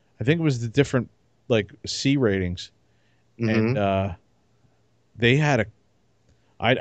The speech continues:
Speaker 1: I know they, they at least had, like, twenty-five. They had five-by-five, probably even more than that, halogen setup, and, uh, they were checking out the amperage draw on, on, uh, just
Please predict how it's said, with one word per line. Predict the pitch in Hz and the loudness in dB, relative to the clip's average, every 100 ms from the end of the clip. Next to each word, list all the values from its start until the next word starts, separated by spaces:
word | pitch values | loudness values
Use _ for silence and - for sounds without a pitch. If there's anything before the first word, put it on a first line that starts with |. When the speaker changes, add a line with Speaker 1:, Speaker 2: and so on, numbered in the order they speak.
| 120 | 4
Speaker 1:
I | |
know | 131 139 | 4 6
they, | 135 120 92 120 107 | 4 2 -2 -2 -2
they | 120 127 | 0 2
at | 123 | 4
least | 139 135 | 2 2
had, | 131 117 | 2 2
like, | 107 98 - | 2 -2 -6
twenty-five. | - 135 131 120 - 113 117 101 | 0 2 2 2 0 0 0 0
They | 101 | -2
had | 104 | -2
five-by-five, | - 113 113 107 104 110 110 107 - - | 0 0 2 0 -2 0 0 0 -6 -6
probably | 143 117 | -2 -2
even | 101 101 | -2 -2
more | 110 110 | 0 2
than | 104 101 | 0 0
that, | 110 113 _ _ - | 0 0 _ _ -4
halogen | 113 131 113 101 101 | 2 4 2 -2 -4
setup, | - 107 101 98 _ - | 0 2 2 0 _ -6
and, | 98 98 98 | -4 -2 0
uh, | 95 92 92 | 0 0 2
they | 110 | 4
were | 117 | 4
checking | 107 113 104 107 | 2 0 0 0
out | 101 | 0
the | 98 98 | -2 -2
amperage | 104 95 101 95 - | -2 -2 -6 -10 -10
draw | - 104 101 | 0 2 4
on, | 101 95 - _ _ _ - | 2 -4 -12 _ _ _ -8
on, | 101 95 95 | -4 -2 -2
uh, | 95 90 92 - - | 0 0 -4 -10 -4
just | - | -2